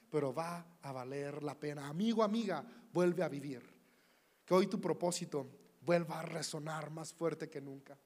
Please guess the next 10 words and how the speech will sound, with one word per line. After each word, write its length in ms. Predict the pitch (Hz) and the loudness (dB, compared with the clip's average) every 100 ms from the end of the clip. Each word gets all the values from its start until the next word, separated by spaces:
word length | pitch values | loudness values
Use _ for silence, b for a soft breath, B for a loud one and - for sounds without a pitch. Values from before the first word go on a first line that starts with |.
| _ _ b b b b b | _ _ b b b b b
Que 80 | 214 | 8
hoy 380 | 226 214 - - | 8 4 -8 4
tus 160 | 262 233 | 6 10
relaciones 760 | 202 185 - 220 226 202 190 | 8 8 6 6 6 4 0
puedan 320 | - 202 202 185 | 0 4 4 6
volver 300 | 180 175 190 | 6 6 4
a 60 | |
vivir. 340 | 185 175 202 196 | 2 0 0 2
Tal 140 | 214 | 6
vez 220 | 226 226 | 10 10